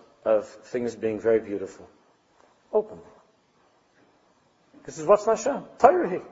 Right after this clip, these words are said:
Be'lu nod anu tzrichim. It's Torah. And it, and, and when, when Torah is at the center of a person's life,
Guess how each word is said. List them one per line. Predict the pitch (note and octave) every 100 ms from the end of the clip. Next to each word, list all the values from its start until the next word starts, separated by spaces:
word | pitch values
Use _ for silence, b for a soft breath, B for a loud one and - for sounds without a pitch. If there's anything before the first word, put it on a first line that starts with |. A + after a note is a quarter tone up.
| - _ _ _ _
Be'lu | D#3 E3 B3+ C#4+
nod | A#3+
anu | G#3 F#3
tzrichim. | D#3+ C#3+ B2 G#2+ A2
It's | C#3+
Torah. | - B3 A3+ - _ _ _ _ _ _ _ _ _
And | D#3 D#3+
it, | D#3+
and, | D#3+ E3
and | D#3 D#3+
when, | D#3 D3+ - - - - _ _ -
when | C3+ A#2+
Torah | - G3+ G#3+ E3
is | C3+
at | D3+ C#3+ C#3
the |
center | B2 - F#3 F#3 D3+
of |
a | D3
person's | - D3+ C#3 C#3
life, | A3 F3+ C#3+ -